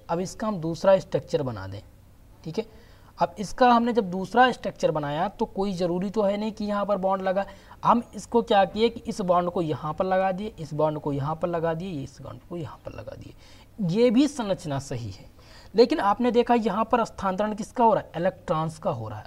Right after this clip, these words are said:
आपने क्या देखा, यहाँ पर आपने देखा जो ये इलेक्ट्रॉन्स हैं, ये बॉन्ड जो हैं, उनका स्थानांतरण हो रहा है, एक यहाँ है।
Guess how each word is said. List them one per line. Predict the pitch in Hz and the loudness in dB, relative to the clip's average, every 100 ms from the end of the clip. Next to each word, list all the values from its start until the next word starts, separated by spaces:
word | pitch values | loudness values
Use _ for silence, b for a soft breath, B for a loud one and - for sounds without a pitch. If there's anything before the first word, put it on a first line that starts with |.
| - | -10
आपने | 151 175 175 | -8 -4 -4
क्या | 185 180 | 0 0
देखा, | 185 - 214 b b b b b - | 0 -8 -10 b b b b b -6
यहाँ | 165 196 202 240 | 0 2 2 2
पर | 196 185 - - | 4 2 0 0
आपने | 165 180 196 | 2 2 0
देखा | 165 160 160 180 | -2 -4 -2 0
जो | 185 | 0
ये | 185 175 | 0 0
इलेक्ट्रॉन्स | 160 160 170 160 190 - 185 | -2 -4 -4 -4 -4 -6 -6
हैं, | 180 185 | -6 -6
ये | 156 | -6
बॉन्ड | 135 135 151 185 196 | -4 -2 0 0 -2
जो | 165 | -4
हैं, | 156 156 175 | -4 -6 -6
उनका | 143 139 139 180 - | -6 -8 -2 -2 -2
स्थानांतरण | 127 - 123 123 143 | -10 -8 -8 -6 -6
हो | 160 139 | -6 -6
रहा | 143 | -4
है, | 175 | -4
एक | 147 120 117 | -8 -12 -10
यहाँ | 127 175 | -6 -6
है। | 208 | -8